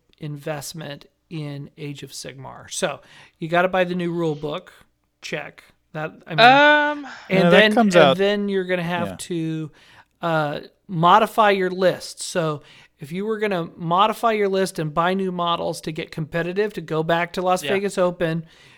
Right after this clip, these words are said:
Speaker 1: just out of the air,
Speaker 3: I feel
Speaker 1: pick
Speaker 3: like
Speaker 1: a
Speaker 3: you're
Speaker 1: dollar
Speaker 3: leading
Speaker 1: amount.
Speaker 3: the witness with these questions.
Speaker 2: So,
Speaker 1: Well, no, I,
Speaker 2: so
Speaker 1: I, it,
Speaker 2: I'm
Speaker 1: it
Speaker 2: gonna
Speaker 1: is
Speaker 2: ans-,
Speaker 1: some
Speaker 2: I'll
Speaker 1: dollar
Speaker 2: answer it.
Speaker 1: amount.
Speaker 2: I,
Speaker 1: It's
Speaker 2: he
Speaker 1: not
Speaker 2: doesn't need to
Speaker 1: zero.
Speaker 2: He doesn't. So,
Speaker 3: It
Speaker 2: so
Speaker 3: never
Speaker 2: first
Speaker 3: is.
Speaker 2: off, first off, the core rules of Age of Sigmar have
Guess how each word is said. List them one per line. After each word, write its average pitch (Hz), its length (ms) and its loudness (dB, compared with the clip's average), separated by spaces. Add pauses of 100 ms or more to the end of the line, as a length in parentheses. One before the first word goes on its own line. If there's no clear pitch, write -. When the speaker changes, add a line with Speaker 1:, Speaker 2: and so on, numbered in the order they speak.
(140)
Speaker 1:
just 185 280 0 (100)
out 190 220 4
of 208 80 -4
the 214 220 -8
air, 165 260 2
Speaker 3:
I - 20 0
feel 220 200 6
Speaker 1:
pick 214 80 4
Speaker 3:
like 190 140 8
Speaker 1:
a - 20 2
Speaker 3:
you're 180 180 6
Speaker 1:
dollar 156 140 6
Speaker 3:
leading 131 160 -2
Speaker 1:
amount. 123 160 -4
Speaker 3:
the 110 80 -2
witness 98 720 -8
with 120 180 -10
these 98 180 -14
questions. - 480 -14
Speaker 2:
So, - 60 -2
Speaker 1:
Well, 180 180 8
no, 320 140 12
I, 208 140 10
Speaker 2:
so 170 120 10
Speaker 1:
I, 208 120 10
it, 254 360 -2
Speaker 2:
I'm 311 120 12
Speaker 1:
it - 20 10
Speaker 2:
gonna 330 140 10
Speaker 1:
is 175 60 10
Speaker 2:
ans-, 180 100 6
Speaker 1:
some 311 120 12
Speaker 2:
I'll 247 140 12
Speaker 1:
dollar 220 220 12
Speaker 2:
answer 180 100 8
it. 151 40 2
Speaker 1:
amount. 156 160 0
Speaker 2:
I, 170 80 6
Speaker 1:
It's 190 200 -2
Speaker 2:
he 202 40 -4
Speaker 1:
not 247 180 6
Speaker 2:
doesn't 175 180 -2
need 285 80 2
to - 60 4
Speaker 1:
zero. 160 340 -2 (560)
Speaker 2:
He 226 120 -2
doesn't. 202 280 -2 (240)
So, 190 460 6
Speaker 3:
It - 80 -20
Speaker 2:
so 170 120 4
Speaker 3:
never 170 200 4
Speaker 2:
first 220 180 -2
Speaker 3:
is. - 60 0
Speaker 2:
off, 143 380 4
first 202 380 -2
off, 131 260 0 (360)
the 147 100 -6
core 196 360 -2
rules 165 500 -8
of 143 140 -10
Age 160 180 -6
of 156 80 -10
Sigmar 151 420 -10
have 147 160 -10